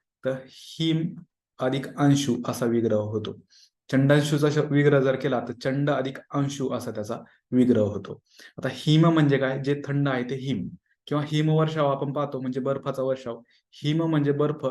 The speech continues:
किंवा हिम म्हणजे त्याचा शब्दशः अर्थ थंड असाही होतो. मग ज्याचे अंशू हिमासारखे आहेत किंवा हिमासारखे थंड आहेत,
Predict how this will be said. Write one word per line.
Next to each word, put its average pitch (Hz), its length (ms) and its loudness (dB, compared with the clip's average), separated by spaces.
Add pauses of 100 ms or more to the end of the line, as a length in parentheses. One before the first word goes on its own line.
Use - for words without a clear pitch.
(380)
किंवा 139 140 -4
हिम 147 260 -2
म्हणजे 151 280 2
त्याचा 143 240 -4
शब्दशः 139 440 -4
अर्थ 135 160 -4 (120)
थंड 139 240 -2 (500)
असाही 131 240 -2
होतो. 107 400 -6 (560)
मग 131 200 0
ज्याचे 139 320 0
अंशू 156 540 0 (440)
हिमासारखे 156 680 -2
आहेत 113 220 -2 (120)
किंवा 135 180 -2
हिमासारखे 147 920 -2
थंड 147 220 2
आहेत, 110 320 0